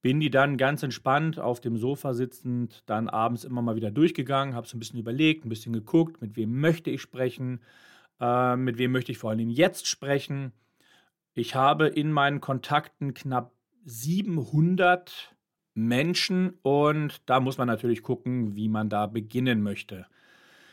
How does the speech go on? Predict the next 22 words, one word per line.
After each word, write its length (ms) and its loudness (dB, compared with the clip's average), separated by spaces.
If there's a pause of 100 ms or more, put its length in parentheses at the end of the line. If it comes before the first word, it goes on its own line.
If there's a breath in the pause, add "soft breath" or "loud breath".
(140)
Zumal 720 4
selbstverständlich 1040 -6
werde 240 2
ich 160 -2
nicht 300 -2
mit 160 -2
jedem 340 0
Einzelnen 480 -4
sprechen, 560 -10
also 400 -4
weder 240 4
in 80 4
den 80 2
nächsten 300 0
drei 240 0
Wochen 480 0
noch 180 -6
in 60 -2
den 160 2
nächsten 320 -2
dreißig 400 -4
Jahren. 360 4